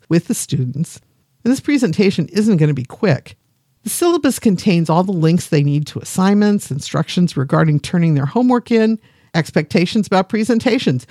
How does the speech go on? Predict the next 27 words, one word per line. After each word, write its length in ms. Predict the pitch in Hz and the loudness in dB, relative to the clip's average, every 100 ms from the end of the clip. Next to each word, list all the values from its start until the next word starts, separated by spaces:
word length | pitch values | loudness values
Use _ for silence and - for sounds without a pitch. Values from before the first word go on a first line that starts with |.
| - | -10
You 180 | 208 226 | -2 0
are 80 | 170 | 2
not 400 | 147 170 220 247 | 2 2 0 0
giving 260 | 262 262 254 | -2 0 0
a 40 | |
speech 300 | - 180 180 | -2 -4 -4
wearing 340 | 147 151 151 143 | 0 0 2 0
black 320 | 151 151 214 | 0 0 0
socks, 400 | - 156 139 - | 0 0 0 -2
sandals, 460 | - 151 165 170 - | 0 0 2 -2 -2
gym 180 | 226 | -2
shorts, 340 | 269 185 170 - | 0 -2 -2 -2
and 120 | 156 | -4
a 40 | |
Cleveland 420 | 135 196 170 190 180 | -2 -2 0 0 0
Cavaliers 460 | 156 160 147 156 | 0 0 0 -2
basketball 460 | - 143 - - 139 | -2 -4 -4 -6 -6
t-shirt 420 | - 214 190 160 | -2 -2 -2 -4
in 280 | - 135 135 | 0 0 2
my 220 | 156 175 | 0 0
class. 640 | 175 - 190 131 - - - _ _ _ _ _ _ _ _ _ _ | -2 -2 0 0 -2 -12 -14 _ _ _ _ _ _ _ _ _ _
This 160 | 339 - | -4 0
document 500 | 294 226 240 214 160 | 0 0 2 2 2
is 100 | - | 0
six 200 | 214 - | -4 -2
pages 420 | - 151 139 - | -2 0 -2 0
long, 340 | 165 123 123 | 0 0 -4